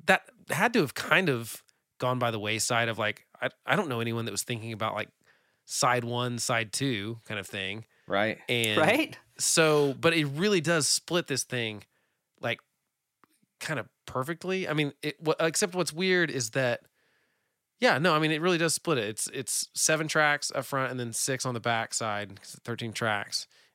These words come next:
Speaker 1: And it couldn't be a perfect, more perfect kind of split. So I don't know if they knew
Speaker 2: Right.
Speaker 1: that that was gonna be how that worked out. Um,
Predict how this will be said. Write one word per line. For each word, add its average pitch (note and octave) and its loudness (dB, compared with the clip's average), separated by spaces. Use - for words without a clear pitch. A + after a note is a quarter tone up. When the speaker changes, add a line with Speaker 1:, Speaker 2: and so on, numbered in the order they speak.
Speaker 1:
And A#2 -2
it D3 -6
couldn't D3 -4
be F#3 -2
a D3+ 0
perfect, - -10
more C3+ -2
perfect C3+ -4
kind C3 -4
of G#2+ -4
split. - 0
So C#3+ 2
I D3 4
don't D3+ 0
know D3 2
if C#3 -6
they C3 0
knew B2 -2
Speaker 2:
Right. G#2 2
Speaker 1:
that D#3+ -10
that D#3+ 2
was E3+ 2
gonna F3+ -2
be F3+ 0
how F3+ 4
that F3 2
worked F3+ 0
out. F3+ 2
Um, A2 -2